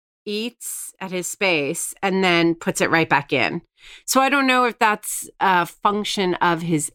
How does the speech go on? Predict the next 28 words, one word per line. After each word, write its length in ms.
age 640
or 260
the 120
pod 320
system 360
we 120
have 120
set 160
up, 200
but 180
I 140
feel 180
like 160
when 160
that 220
comes 200
home, 440
he's 260
the 160
only 160
one 140
who's 180
touched 380
it. 240
And 240
yes, 260
second 380
chance 420